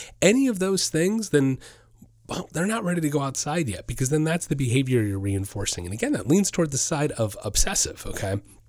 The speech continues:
So it's important that you set the correct tone. Your dog needs to be focused, calm, and relaxed before you can open that door first thing in the morning. So that's a good side note to take. Now,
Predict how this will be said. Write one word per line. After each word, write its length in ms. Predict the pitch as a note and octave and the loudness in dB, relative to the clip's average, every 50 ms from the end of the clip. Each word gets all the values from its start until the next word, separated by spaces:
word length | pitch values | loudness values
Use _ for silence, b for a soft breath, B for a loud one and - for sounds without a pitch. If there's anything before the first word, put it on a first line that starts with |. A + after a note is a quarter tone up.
| _ _ _ - - - - - | _ _ _ -20 -20 -20 -8 -2
So 120 | - - D#3 | -2 0 0
it's 120 | - B2+ - | 0 0 0
important 420 | D#3+ E3+ - - C#4 B3 F#3 E3+ | 2 2 4 4 4 4 2 2
that 120 | D3+ - | 0 0
you 60 | C#3 C3 | 0 -2
set 260 | - - - D#3+ - | 0 0 -2 -2 -2
the 80 | - | -4
correct 320 | - - - B2 A2+ - - | -4 -4 -4 -4 -4 -2 -2
tone. 180 | - A2+ G2+ | -2 0 0
Your 80 | G2+ G#2 | -2 -2
dog 220 | G#2+ B2+ B2 B2+ | -2 0 0 0
needs 200 | A#2+ A#2+ A2+ A2+ | 0 -2 -2 -2
to 80 | - - | -2 -4
be 80 | A2 G#2+ | -4 -2
focused, 460 | - - F3 F#3+ - G3+ F#3 - - | -2 -2 -2 0 0 -2 -2 -2 -2
calm, 320 | - - D#3+ D3+ D3+ C#3+ | -2 0 2 2 2 2
and 120 | - A2+ G2 | 0 -4 -6
relaxed 640 | F2+ F#2+ G2 A2 C3+ D#3 G3+ - - - - - b b b b b b - - - - | -6 -6 -6 -4 -4 -4 -4 -6 -6 -6 -6 -6 b b b b b b -20 -18 -8 -4
before 280 | C3 B2+ - C3+ C3 | -4 -2 0 0 0
you 100 | C3 C3 | 2 0
can 160 | C3 - B2 G#2 - | 0 -2 -4 -2 0
open 280 | - C#3 C#3 C#3 B2+ B2 | 0 2 4 4 4 4
that 260 | A#2 A2 - - - | 2 -2 -4 -6 -6
door 240 | - G2 G2+ G2 B B B B B B - | -4 -4 -4 -4 B B B B B B -6
first 300 | - F#2 F2+ - - - | -4 -4 -2 -2 -4 -4
thing 160 | - F2 E2 | -4 -6 -4
in 80 | E2 E2 | -4 -6
the 60 | E2 | -6
morning. 300 | D#2+ D2+ D2+ D#2 - F2+ | -8 -8 -10 -10 -8 -6
So 120 | - - | -6 -4
that's 100 | D3 - | -4 -6
a 40 | - | -2
good 180 | F3 - D#3+ - | -2 0 0 0
side 340 | - - - B2 A2+ A#2+ G2+ | -2 -2 -2 0 0 -2 -2
note 180 | F#2+ F2+ F2 | -4 -6 -6
to 100 | - - | -8 -8
take. 360 | - - - - - - - B B B B B B B B B B B B B B B B - - | -8 -8 -8 -10 -10 -12 -14 B B B B B B B B B B B B B B B B -4 0
Now, 260 | C3+ C#3+ C#3+ C#3 | 2 2 2 2